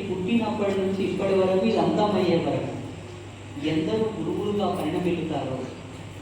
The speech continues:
ఎవరెవరు గురువులుగా సిద్ధింపజేసుకుంటారో వాళ్ళందరికీ ఈ పుణ్యాన్ని ఆరాధన చేశాడు బ్రహ్మదేవుడు. అంటే ఈ పుణ్యము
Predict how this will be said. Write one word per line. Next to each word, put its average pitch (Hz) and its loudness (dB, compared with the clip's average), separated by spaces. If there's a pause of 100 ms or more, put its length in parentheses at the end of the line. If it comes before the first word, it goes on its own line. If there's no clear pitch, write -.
(200)
ఎవరెవరు - 2
గురువులుగా 180 0 (1300)
సిద్ధింపజేసుకుంటారో 170 0 (160)
వాళ్ళందరికీ 160 2 (120)
ఈ - 0
పుణ్యాన్ని 156 0 (240)
ఆరాధన - 2 (120)
చేశాడు 131 2 (640)
బ్రహ్మదేవుడు. 147 6 (2000)
అంటే 147 8 (1300)
ఈ 156 10
పుణ్యము 185 8